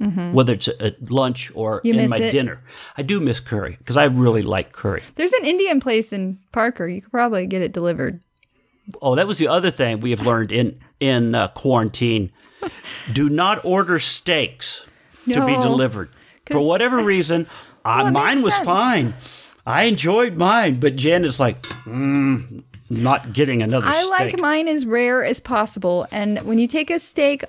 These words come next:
Speaker 1: off the grill from cooking, it continues to cook. So there's a difference between taking it off the grill and walking it to a table, or taking it off the grill and walking it to my plate when I make it myself.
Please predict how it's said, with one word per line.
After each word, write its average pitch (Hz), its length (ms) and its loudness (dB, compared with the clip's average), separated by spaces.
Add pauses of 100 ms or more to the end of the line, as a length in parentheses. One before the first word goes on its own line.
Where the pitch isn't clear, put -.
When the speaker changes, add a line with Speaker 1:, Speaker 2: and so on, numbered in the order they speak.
Speaker 1:
off 233 320 2
the 302 80 -2
grill 247 360 2
from 247 200 2
cooking, 311 320 0
it 254 160 2
continues 339 500 0
to - 120 -4
cook. - 420 -2 (400)
So 285 560 0
there's 277 340 0
a 269 60 0
difference 330 380 0
between 247 340 0
taking 277 340 0
it 269 60 2
off 247 160 2
the - 80 0
grill 226 220 2
and 208 120 0
walking 196 300 0
it 180 140 -6
to - 100 -8
a - 40 -6
table, 240 580 0
or 220 100 0
taking 262 240 2
it - 20 4
off 240 140 0
the 233 80 0
grill 208 380 2
and 214 140 0
walking 208 340 2
it 214 100 -4
to - 100 -4
my 185 80 2
plate 269 380 0
when 196 100 -4
I 175 60 0
make 196 260 0
it - 60 -6
myself. 247 500 0